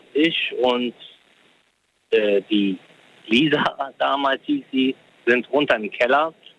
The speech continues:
und haben uns im Keller versteckt. Und, ähm, ja, es hat eine gute Zeit gedauert, äh, bis da jemand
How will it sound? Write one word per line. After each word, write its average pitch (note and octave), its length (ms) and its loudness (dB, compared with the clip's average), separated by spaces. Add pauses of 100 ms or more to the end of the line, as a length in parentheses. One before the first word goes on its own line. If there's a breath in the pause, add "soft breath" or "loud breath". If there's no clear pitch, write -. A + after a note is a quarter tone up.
(100)
und A2+ 80 -10
haben B2 160 0
uns C3 120 -6
im D#3 80 -2
Keller F#3+ 260 2
versteckt. - 320 -18 (720)
Und, A2+ 440 2 (240)
ähm, A2+ 420 0
ja, F#3+ 260 2
es A#2+ 100 -2 (140)
hat C#3+ 140 -2 (260)
eine C#3 560 -16
gute E3 420 -2
Zeit F3 220 0
gedauert, E3+ 560 0 (840)
äh, C#3+ 440 2 (720)
bis D3 200 -4
da C3+ 100 0
jemand B2+ 380 -2